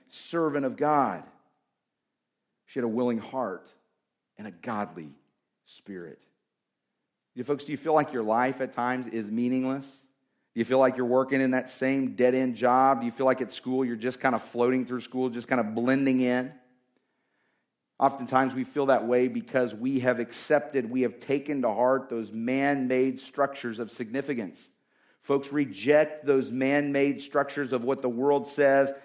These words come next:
brings you significance and pick up that mantle of purpose in the gospel.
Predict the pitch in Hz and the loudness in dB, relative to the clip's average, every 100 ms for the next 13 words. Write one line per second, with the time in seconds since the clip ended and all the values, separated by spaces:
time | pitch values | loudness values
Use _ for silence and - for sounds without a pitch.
0 | - - 113 135 147 139 135 135 - 120 | -20 -12 -2 0 0 -2 -4 -6 -4 -4
1 | 113 127 143 131 139 139 - 117 113 - | -2 -2 -2 -2 -2 -4 -8 -6 -6 -6
2 | - 170 175 - 131 139 139 123 117 117 | -6 -6 -6 -4 -2 -2 -4 -8 -6 -6
3 | 135 143 143 151 135 - 113 - - 190 | -4 -4 -6 -6 -6 -6 -10 -12 -8 -4
4 | 196 143 110 - - - - _ _ _ | -4 -6 -10 -12 -20 -20 -20 _ _ _
5 | _ _ _ 113 113 101 92 - - 85 | _ _ _ -6 -4 0 -2 -4 -14 -18